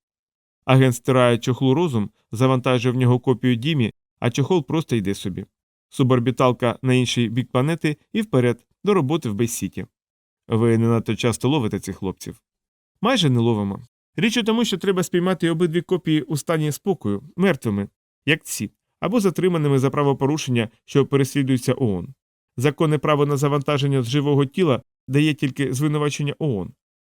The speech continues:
А близнюк у безвихідному становищі просто трощить собі кортикальну пам'ять через скарб,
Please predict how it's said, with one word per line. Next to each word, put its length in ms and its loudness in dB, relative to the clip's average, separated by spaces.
А 100 2
близнюк 420 2
у 20 0
безвихідному 640 0
становищі 600 -2
просто 320 0
трощить 360 -2
собі 240 0
кортикальну 600 -2
пам'ять 360 0
через 220 -2
скарб, 280 -2